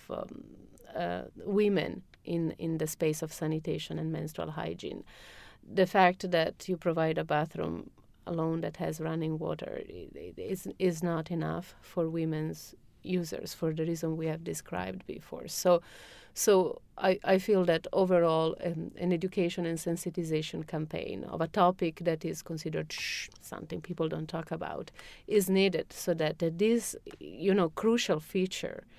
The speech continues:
is, is included in the budget of whoever provides the sanitation solution. We are all convinced that, uh,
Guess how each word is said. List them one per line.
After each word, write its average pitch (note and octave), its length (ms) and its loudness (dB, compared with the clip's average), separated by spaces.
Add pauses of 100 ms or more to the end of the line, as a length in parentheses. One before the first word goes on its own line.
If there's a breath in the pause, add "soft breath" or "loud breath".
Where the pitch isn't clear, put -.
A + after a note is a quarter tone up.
(260 loud breath)
is, F3 340 2
is F3 220 2
included F3+ 540 4
in D#3+ 140 0
the D3+ 100 -2
budget D#3 420 -4
of D#3 160 -4
whoever D#3 540 -2 (280 soft breath)
provides - 560 -2
the F3 120 -6
sanitation - 640 -8
solution. - 640 -12 (480)
We A3+ 300 4
are G3+ 180 8
all A3+ 200 8
convinced F#3 800 0
that, E3 500 2 (540 loud breath)
uh, E3+ 340 2